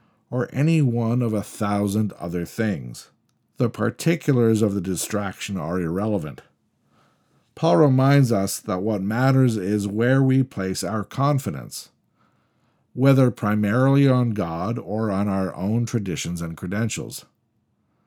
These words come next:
In that regard, Paul's advice is as relevant today as it was when it was first given. Secondly, Paul encourages us to examine how we establish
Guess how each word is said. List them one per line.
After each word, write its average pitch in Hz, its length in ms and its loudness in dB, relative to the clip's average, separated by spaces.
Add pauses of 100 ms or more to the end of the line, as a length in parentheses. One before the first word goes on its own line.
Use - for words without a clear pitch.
(840)
In 120 120 0
that 151 200 4
regard, 107 580 0 (280)
Paul's 160 320 0
advice 107 640 -2
is 104 300 -2
as 95 200 -2
relevant 123 500 0
today 87 460 -4 (100)
as 104 240 -2
it 101 120 -2
was 98 280 -2
when 95 160 -2
it 90 80 -6
was 101 140 -4
first - 400 -10
given. 95 400 -4 (1400)
Secondly, 110 640 2 (360)
Paul 160 300 2
encourages 139 600 2
us 90 240 -4
to - 140 -6
examine 113 640 -2
how 107 300 -4
we 135 280 2
establish 101 580 -4